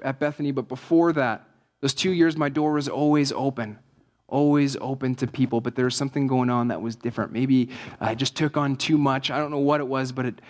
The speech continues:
but anxiety really revealed itself to me. And I guess I lived with it all my life, but I just never had a name to it. And it was then when I was able to put a name into it.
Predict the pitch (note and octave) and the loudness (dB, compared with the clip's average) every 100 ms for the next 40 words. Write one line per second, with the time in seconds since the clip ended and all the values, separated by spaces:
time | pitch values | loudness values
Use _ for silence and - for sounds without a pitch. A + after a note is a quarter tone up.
0 | - B2+ B2 C3+ B2 C3 C#3 C3+ B2 B2+ | -6 -6 -4 -4 -2 0 2 0 0 0
1 | B2+ B2+ A#2+ B2 - A2 A#2 B2 A#2 A2 | 2 2 2 -2 -6 -2 2 2 0 -4
2 | - G#2 - G#2+ G2 F#2+ F#2+ C3 C#3+ - | -6 -10 -8 -8 -8 -8 -4 -2 -2 -6
3 | - - - A2 A#2 G#2 B2 C3+ C3 B2+ | -12 -20 -8 -6 -4 0 0 0 -4 -4
4 | A#2+ - A#2+ B2 A#2+ A2+ C3 C3+ C3+ A2+ | -6 -2 0 0 0 0 0 -2 -2 -2
5 | A#2 C3+ C3 B2 B2+ A2+ A2+ A2 A2+ A#2 | -2 0 -2 -2 -2 -2 -2 0 0 0
6 | - F#2+ F2+ - _ _ _ _ B2 B2+ | -4 -10 -12 -18 _ _ _ _ -4 -2
7 | B2 B2 D3 C#3+ B2+ B2 A#2+ A#2 A2+ - | -2 -2 -2 0 -2 -2 -4 -4 -6 -6
8 | A2 G#2+ G#2 G#2+ G#2+ G2 - F2 | -2 0 2 2 0 -2 -6 -10